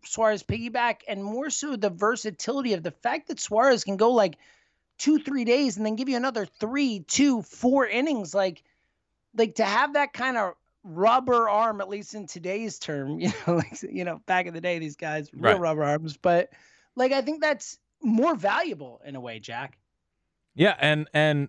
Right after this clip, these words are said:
Speaker 2: what they're having him do, I mean, you need him for, like, it, for me, Ranger is the best of both worlds, and it, it allows the Phillies to have a best of both worlds because,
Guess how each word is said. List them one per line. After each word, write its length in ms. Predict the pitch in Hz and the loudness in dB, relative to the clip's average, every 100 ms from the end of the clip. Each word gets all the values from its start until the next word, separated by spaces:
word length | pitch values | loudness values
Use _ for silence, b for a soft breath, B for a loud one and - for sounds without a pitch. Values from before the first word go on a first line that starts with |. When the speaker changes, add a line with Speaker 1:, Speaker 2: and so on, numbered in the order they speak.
| - | -6
Speaker 2:
what 200 | 131 156 | -2 0
they're 120 | 190 | 2
having 280 | 156 156 160 | 2 2 2
him 120 | 147 | 0
do, 480 | 113 120 165 143 113 - | 0 2 2 2 0 -2
I 100 | 123 | 0
mean, 140 | 123 | 2
you 100 | 127 | 4
need 220 | 139 151 156 | 4 6 4
him 180 | 165 | 4
for, 360 | 147 147 143 131 _ _ 139 | 2 2 2 0 _ _ -2
like, 200 | 143 - | -2 0
it, 180 | 160 - _ _ _ _ | -2 -2 _ _ _ _
for 100 | 185 | 2
me, 180 | 269 | 4
Ranger 340 | 220 180 170 156 | 4 4 4 2
is 100 | 127 | 2
the 60 | 123 | 2
best 260 | 139 - | 2 0
of 60 | 117 | 0
both 200 | 117 110 | 0 2
worlds, 380 | 110 95 92 - | 0 0 -2 -2
and 200 | 127 127 | 0 0
it, 40 | 135 | 2
it 80 | 131 | 2
allows 440 | 123 131 143 135 | 2 2 2 2
the 100 | 123 | -2
Phillies 420 | - 139 135 120 | 0 2 4 2
to 100 | 113 | 2
have 140 | 110 107 | 2 2
a 40 | |
best 260 | 101 107 - | 2 0 0
of 60 | |
both 180 | 104 98 | 0 0
worlds 280 | 104 95 95 | 0 0 0
because, 400 | 113 117 117 107 | 2 2 2 -2